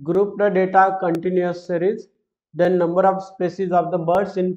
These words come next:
forty सिलेक्टेड कंट्रीज. त्यानंतर आपल्याला x axis आणि y axis काढून घ्यायचे आहे.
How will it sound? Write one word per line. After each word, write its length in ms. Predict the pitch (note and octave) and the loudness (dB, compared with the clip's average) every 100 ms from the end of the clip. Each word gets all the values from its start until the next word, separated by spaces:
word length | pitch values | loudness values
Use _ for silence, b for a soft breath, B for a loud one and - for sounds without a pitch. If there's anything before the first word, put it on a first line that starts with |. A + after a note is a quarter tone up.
| E3+ | -4
forty 240 | F3 E3+ | -4 -4
सिलेक्टेड 520 | A3 F#3 F3 - E3+ D#3+ | -8 -4 -4 -2 -6 -2
कंट्रीज. 640 | E3+ D#3 E3 D#3 C3 - _ _ _ _ _ _ _ _ - | -2 -2 -2 -4 -4 -18 _ _ _ _ _ _ _ _ 2
त्यानंतर 440 | G3 G3+ G3 G#3+ | 4 4 0 2
आपल्याला 440 | G#3 F#3+ G3+ G3+ | 2 4 2 6
x 300 | F#3+ F#3 F#3 | 6 4 2
axis 520 | G3+ F#3 - G3+ G3 G#3 | -2 -2 -2 -2 0 0
आणि 180 | G3 | 2
y 260 | G3 F3+ F3+ | 4 6 6
axis 500 | F3+ - F#3+ F#3 F#3 | 6 2 -6 -6 -4
काढून 360 | F3 D#3+ E3+ E3+ | 0 2 2 2
घ्यायचे 420 | E3 E3 D#3+ F3+ | 2 2 -2 0
आहे. 360 | E3 D#3+ - | 2 0 -8